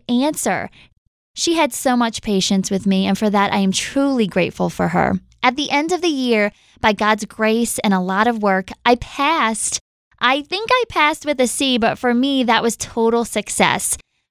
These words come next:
Was it a perfect grade? No. Was it something I worked very hard for and was very proud of? Absolutely. My brother and my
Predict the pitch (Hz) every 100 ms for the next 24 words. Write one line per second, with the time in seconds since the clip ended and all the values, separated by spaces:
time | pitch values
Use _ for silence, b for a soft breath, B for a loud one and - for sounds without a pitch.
0 | - 190 220 285 349 - 294 294 277 -
1 | 269 262 269 277 302 - 202 185 175 180
2 | 202 _ _ - 226 247 247 254 247 220
3 | 214 214 208 202 208 208 226 226 285 330
4 | 311 311 277 247 233 220 - 214 214 247
5 | 254 269 - - 202 196 233 202 185 -
6 | 165 214 208 _ _ - 247 247 294 349
7 | 330 302